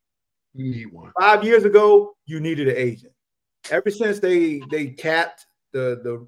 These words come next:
Speaker 2: what the rookies could get paid as a pay scale, meaning you know exactly what you're gonna be paid if you're a first round pick. That's why they don't need agents, 'cause they're not negotiating anything for you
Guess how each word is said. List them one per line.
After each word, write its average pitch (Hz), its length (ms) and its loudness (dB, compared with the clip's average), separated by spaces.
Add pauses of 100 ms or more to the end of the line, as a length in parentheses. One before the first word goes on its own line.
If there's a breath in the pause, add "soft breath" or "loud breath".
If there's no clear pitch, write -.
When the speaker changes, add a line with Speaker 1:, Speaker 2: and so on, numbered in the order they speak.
(100)
Speaker 2:
what 135 180 -6
the 131 80 -10
rookies 139 320 -10
could 127 120 -12
get 135 220 -10
paid 143 280 -6
as 123 100 -6
a 123 60 -8
pay 160 280 -6
scale, 196 520 -4 (240 soft breath)
meaning 143 520 -6
you 135 180 -10
know 175 140 -2
exactly 139 460 -2
what 135 220 -4
you're 139 100 -8
gonna 135 180 -6
be 123 140 -8
paid 139 560 -8 (260)
if 120 140 -14
you're 135 120 -2
a - 20 -6
first 143 280 -4
round 139 280 -10
pick. 156 240 -8 (640)
That's 165 200 2
why 147 160 0
they 139 120 2
don't 131 180 -2
need 123 180 -4
agents, 123 400 -6
'cause 123 280 -8
they're 131 180 -4
not 135 320 -6 (640)
negotiating 127 760 -8
anything 127 420 -8
for 143 200 -6
you 113 300 -10